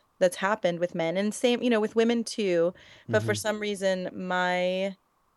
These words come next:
Speaker 1: life experience, you know, and my constitution,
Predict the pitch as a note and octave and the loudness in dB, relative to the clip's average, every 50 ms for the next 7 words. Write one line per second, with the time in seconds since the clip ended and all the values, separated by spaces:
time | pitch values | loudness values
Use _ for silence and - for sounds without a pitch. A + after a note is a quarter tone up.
0 | _ _ _ F#3+ F#3 F3+ F#3 - G3 F#3 - - - F#3 F#3 F3+ F3 E3+ E3+ F3+ | _ _ _ 2 2 2 2 2 -2 -6 -6 -4 -2 -2 0 0 -2 -2 -4 -6
1 | F#3+ - - - - - - - - - F#3+ F3+ F3 F3 E3+ E3+ E3+ F3 F3 E3+ | -8 -12 -14 -18 -18 -18 -20 -20 -18 -14 -12 -8 -6 -4 -4 -4 -2 0 0 0
2 | E3+ - - F#3+ F3+ E3+ - F#3 F3 - G3 F#3 - - E3 E3 E3 E3+ F3+ G3 | 0 -2 -2 -4 -4 -4 -6 -8 -8 -6 -6 -4 -2 -2 -2 -2 -2 -2 -4 -6
3 | G3 | -8